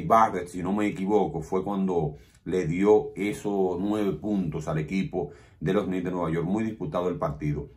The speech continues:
al final, porque cerrando es que se sabe. Nos fuimos ayer tomando cinco puntos y medio con el equipo de Oklahoma, pero también nos fuimos a menos. A menos ahí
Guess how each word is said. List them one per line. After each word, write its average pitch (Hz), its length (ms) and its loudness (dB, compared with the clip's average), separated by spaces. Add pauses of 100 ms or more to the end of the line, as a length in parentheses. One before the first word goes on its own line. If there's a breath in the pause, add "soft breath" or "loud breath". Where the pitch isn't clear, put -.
al 101 240 2
final, 87 420 -2
porque 78 460 -2
cerrando 92 500 -2
es 95 140 -4
que 87 100 -6
se 82 140 -8
sabe. 73 360 -2 (420 loud breath)
Nos 117 180 0
fuimos 185 320 6
ayer 135 540 4 (260 loud breath)
tomando 143 480 6
cinco 165 420 2
puntos 156 640 4
y 123 140 4
medio 120 400 6
con 101 140 2
el 104 60 2
equipo 117 260 0
de 117 80 2
Oklahoma, 113 420 4
pero 104 180 0
también 98 300 0
nos 113 120 0
fuimos 110 420 -2
a 90 120 0
menos. 87 520 -4
A 82 100 -6
menos 101 340 -2
ahí 98 440 2